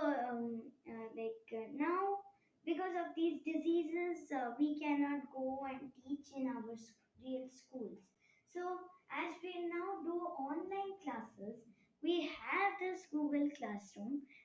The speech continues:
and which is also very useful, as you can create many things in it. You can create assignments, you can create, uh,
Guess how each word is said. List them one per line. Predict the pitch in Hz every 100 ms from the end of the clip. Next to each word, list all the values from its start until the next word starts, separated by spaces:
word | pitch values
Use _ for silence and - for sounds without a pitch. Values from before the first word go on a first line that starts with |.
| _ 359
and | 381 392 359
which | -
is | 392 359
also | 320 285 277 349
very | 302 262
useful, | 302 370 392 - 226 - - - -
as | 220 240
you | 294
can | 294 349 359 294
create | 262 - -
many | 285 220 277 370 311
things | 285 277 262
in | 226
it. | - - _ _
You | 294 277
can | 381 427 427
create | 302 285 269 277 -
assignments, | 208 - 202 214 240 269 381 453 - - - _ _ _ _ _ _ -
you | 294 311
can | 349 320 302
create, | - 262 240 226 220 220 202
uh, | 196